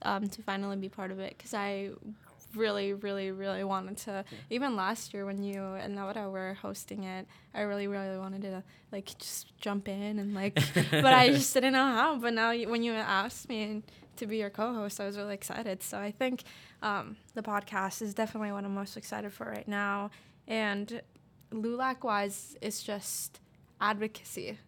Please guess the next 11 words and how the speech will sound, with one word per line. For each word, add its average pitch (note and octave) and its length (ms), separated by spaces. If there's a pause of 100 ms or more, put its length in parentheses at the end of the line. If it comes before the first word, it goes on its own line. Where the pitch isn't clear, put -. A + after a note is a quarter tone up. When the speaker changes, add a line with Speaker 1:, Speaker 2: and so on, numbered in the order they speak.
(120)
Speaker 1:
I, G#3 580 (440)
I'm A3+ 180
really A#3 260
excited. G#3 600
Like, G3 340 (140)
these G#3+ 200
last G3 280
few G#3+ 100
years, G3+ 240
we G3 120
have G3 200